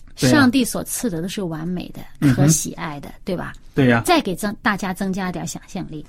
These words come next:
Speaker 2: 你看我们现在这个，这个，这个身体受我们肉体的这个限制，受这地球的这个各种的，呃，物理啊、化学环境的限制。你说这车太，开得快点儿，你受不受得了？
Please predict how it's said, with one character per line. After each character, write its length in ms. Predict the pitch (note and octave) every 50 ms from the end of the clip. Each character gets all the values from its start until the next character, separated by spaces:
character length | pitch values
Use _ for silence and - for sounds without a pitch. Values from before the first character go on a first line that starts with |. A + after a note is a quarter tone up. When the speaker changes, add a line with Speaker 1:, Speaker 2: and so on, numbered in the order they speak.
| -
Speaker 2:
你 140 | - A#3 A3
看 160 | G#3+ C4+ D#4+
我 100 | C#4 F#3+
们 100 | D#3 F3+
现 240 | G#3+ - - C#4 A3+
在 160 | G3+ A#3 G#3
这 140 | F#3+ E3+ E3+
个， 100 | D#3+ D#3+ D#3+ - - - - - - - -
这 180 | - G#3+ G#3 F#3
个， 220 | E3 E3+ D#3 D#3 E3 -
这 100 | G#3 F3
个 140 | D#3+ -
身 260 | - - - G#3+ G#3 G#3+
体 220 | - - - -
受 240 | - - - - D4
我 80 | B3 F3
们 140 | E3 F3 G3+
肉 280 | G#3+ D#4 E4+ D4 A3 F3
体 260 | - - - - D#3+
的 140 | - E3 D#3+
这 80 | F3 E3+
个 100 | D#3 D3
限 400 | - - - E4 D4 A3+ E3 D#3
制， 220 | - D#3+ D3+ D3
受 200 | - - C4+ B3+
这 120 | A#3 A#3+
地 260 | A#3 - E4 E4 C#4 G#3+
球 340 | - - - F3 E3 F3
的 140 | G#3+ A#3+ A#3
这 160 | G3+ G#3 G3
个 180 | E3+ E3 D#3+ D#3+
各 220 | - - D4 C#4+ B3+
种 240 | - F#3 D#3+ D#3 D#3
的， 240 | D#3 F3 F3 F3 - - - - - - - -
呃， 120 | - F3+ E3+
物 240 | A3 B3+ C#4+ C4+ A3+
理 180 | F#3+ E3 -
啊、 260 | - - D3+ - F3 -
化 160 | - B3 A3
学 160 | G3+ - F#3+ F#3+
环 280 | - - E3 D#3+ F3+
境 200 | G#3 C#4+ C#4 A3+
的 80 | E3 D3+
限 280 | - - A#3 F3 E3
制。 200 | D#3 - - - - - - - - - - - - - - - - -
你 200 | - A#3+ A#3 A#3+
说 420 | B3 - D#4+ D#4+ D#4 D#4 D#4 D4+ D4+
这 80 | C#4 D4
车 260 | - - - D#4+ D#4
太， 180 | D#4 - - D4+ - - -
开 180 | - - D4+
得 120 | D4 C#4+ C#4
快 280 | - - D4+ D4 A#3+
点 160 | G3+ F#3 E3+ D#3
儿， 220 | D#3 D#3+ D#3+ E3 - - - - -
你 80 | A3
受 220 | A3 - - C4+ C4
不 80 | A3
受 160 | - B3+ A#3 A3
得 80 | G#3
了？ 340 | G3 F#3 E3+ E3+ F3+ G#3 G#3